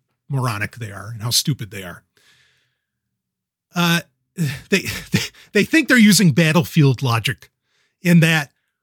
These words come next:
well, the party or the army or the, the, uh, the, the force that has the most information is the one that wins the war.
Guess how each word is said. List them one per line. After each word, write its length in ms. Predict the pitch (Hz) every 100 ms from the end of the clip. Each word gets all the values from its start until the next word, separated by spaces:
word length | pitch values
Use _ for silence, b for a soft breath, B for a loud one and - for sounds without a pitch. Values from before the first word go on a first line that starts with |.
| _ _ -
well, 400 | 185 180 - _ _ -
the 100 | 175
party 580 | - - 269 233 151 143 _ _ _ -
or 180 | 160
the 160 | 147 147
army 520 | 175 208 180 156 135 _
or 320 | 156 156 147 139
the, 340 | 139 147 139
the, 360 | 127 139 127 127
uh, 340 | 135 123 113 110 -
the, 140 | 139 156
the 60 |
force 580 | - 262 233 127 - - _ _ _ _ _ _ _ _ _ _ _ _ _ _ _ _
that 540 | 135 180 165 - - - _ _ _ _ _ _
has 680 | - - 202 208 208 156 - _ _ _ _ -
the 80 |
most 380 | 170 175 202 -
information 720 | 208 - 165 165 165 - 220 - _ _ _ _ _ _ -
is 240 | 165 131
the 80 | 151
one 240 | 143 156
that 100 | 147
wins 240 | 135 139 -
the 80 |
war. 280 | 117 92 -